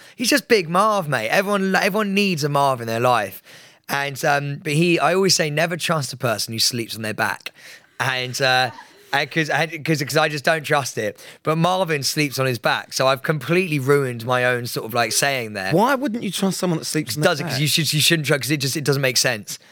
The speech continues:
Speaker 1: No, there's not a, that no one should sleep on their back.
Speaker 2: Does anyone in this room sleep on their back?
Speaker 1: No, see, there you go, exactly, no one, everyone's normal.
Speaker 2: Yeah, I sleep on my back.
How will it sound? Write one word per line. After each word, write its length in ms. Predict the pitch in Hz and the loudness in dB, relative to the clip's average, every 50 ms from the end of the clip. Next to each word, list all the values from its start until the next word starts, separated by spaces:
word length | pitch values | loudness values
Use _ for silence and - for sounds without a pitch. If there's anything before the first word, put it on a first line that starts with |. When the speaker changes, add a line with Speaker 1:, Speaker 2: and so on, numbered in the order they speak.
| - _ - - | -20 _ -6 -2
Speaker 1:
No, 280 | 143 147 156 175 180 - _ - - _ - | 0 2 2 2 0 -4 _ -20 -20 _ 0
there's 180 | 147 160 156 139 | 2 2 2 2
not 320 | 165 175 190 208 214 - | 2 4 4 4 2 0
a, 60 | 196 180 | -2 -2
that 200 | 147 202 196 190 | -2 -2 -2 0
no 260 | 175 165 190 202 208 | 2 4 4 4 4
one 200 | 208 202 214 214 | 4 2 2 2
should 260 | 190 - 208 175 151 | 2 0 0 -2 -2
sleep 380 | - - - - 196 175 - 143 | -4 -4 -2 0 0 0 0 0
on 80 | 147 147 | 0 0
their 100 | 143 135 | 0 2
back. 300 | 147 147 123 - 87 - | 2 0 0 0 -2 -2
Speaker 2:
Does 160 | 165 151 208 | 2 2 2
anyone 260 | 220 233 220 226 220 | 2 4 2 2 2
in 60 | 208 | 2
this 160 | 208 196 - | 0 0 2
room 140 | - 185 165 | 2 2 2
sleep 260 | 143 - 156 147 - | 2 2 0 0 0
on 80 | 156 147 | 0 0
their 80 | 147 143 | 0 2
back? 460 | 143 143 101 82 - - - - 131 127 - _ _ _ | 2 2 2 0 -2 -8 -16 -20 -20 -20 -20 _ _ _
Speaker 1:
No, 260 | - 120 120 117 107 98 | -4 -2 0 0 0 -2
see, 260 | 95 - - 117 120 | -4 -4 -2 0 2
there 120 | 117 117 117 | 2 2 2
you 100 | 113 104 | 0 0
go, 120 | 110 107 | 0 0
exactly, 380 | 104 104 101 120 110 95 113 113 | 0 0 0 -2 -2 -2 -4 -2
no 160 | 113 113 107 | -2 0 0
one, 100 | 104 107 | 0 -2
everyone's 300 | 113 113 117 107 101 110 | -2 -4 -4 -6 -6 -6
normal. 320 | 110 104 98 98 95 - - - | -6 -6 -6 -8 -10 -12 -8 -4
Speaker 2:
Yeah, 160 | 123 123 117 - | -2 0 0 2
I 140 | - 139 147 | 2 0 0
sleep 280 | 147 - 151 139 127 135 | 0 -2 -4 -4 -2 -4
on 100 | 123 117 | -4 -4
my 80 | 117 | -4
back. 340 | 104 110 95 80 - - | -2 -4 -4 -4 -6 -10